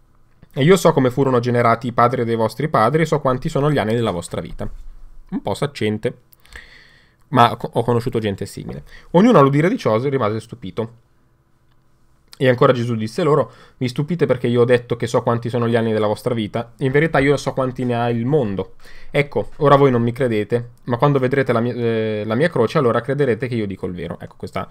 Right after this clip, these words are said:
è una frase, eh, certamente non reale <laughs> della fase di, di vita di Gesù, eh, giovane e quasi metafisico. Ed egli, udendo queste cose, rimase solo stupiti. Ok.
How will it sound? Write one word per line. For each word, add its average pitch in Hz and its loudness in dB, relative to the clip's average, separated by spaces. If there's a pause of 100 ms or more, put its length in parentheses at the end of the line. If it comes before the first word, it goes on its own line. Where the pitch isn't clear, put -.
(340)
è - -14
una 95 -6
frase, 98 -4
eh, 98 -8
certamente 95 -6
non 95 -4
reale 87 -4
<laughs> - -4
della 117 4
fase 101 -4
di, 98 -10 (240)
di 101 -6
vita 104 -4
di 98 -6
Gesù, 98 -8 (540)
eh, 139 -6
giovane 110 2
e 107 -4
quasi 101 -2
metafisico. 87 -8 (1600)
Ed 156 2
egli, 110 2
udendo 98 -2
queste - -8
cose, 90 -6
rimase 92 -8
solo 98 -2
stupiti. 90 -10
Ok. - -12